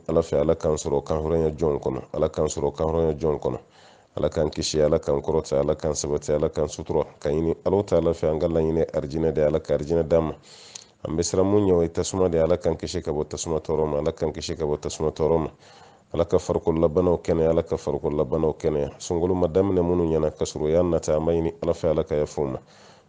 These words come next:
Minnu fana y'a daminɛ, n'u fatura, yan'u ka se, ayiwa, nin waati ninnu ma, an b'a ɲini Ala fɛ, Ala ka yafa u ma. Ala ka yafa u ma, Ala k'u dayɔrɔ nɛɛma, Ala k'u dayɔrɔ nɛɛma.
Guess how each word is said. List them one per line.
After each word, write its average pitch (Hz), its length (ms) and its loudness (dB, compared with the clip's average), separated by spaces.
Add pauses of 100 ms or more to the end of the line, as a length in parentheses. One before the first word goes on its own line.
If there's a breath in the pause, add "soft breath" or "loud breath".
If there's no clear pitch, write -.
Minnu 90 180 0
fana 92 200 2
y'a 92 100 6
daminɛ, 87 380 2
n'u 87 180 2
fatura, 82 480 0 (140)
yan'u 82 380 0
ka 85 100 0
se, 90 360 0 (200)
ayiwa, 76 280 0
nin 76 120 -2
waati 82 280 0
ninnu 80 240 0
ma, 73 140 0
an 76 100 0
b'a 80 80 0
ɲini 80 260 0
Ala 80 140 0
fɛ, 78 180 -2
Ala 76 160 0
ka 78 120 -2
yafa 73 260 -2
u 82 40 2
ma. 78 120 -6 (720 loud breath)
Ala 76 140 0
ka 85 140 2
yafa 82 260 2
u 98 60 2
ma, 82 160 4
Ala 80 140 2
k'u 78 180 -8
dayɔrɔ 80 280 4
nɛɛma, 76 400 0
Ala 76 120 -4
k'u 80 160 -10
dayɔrɔ 82 260 4
nɛɛma. 78 300 0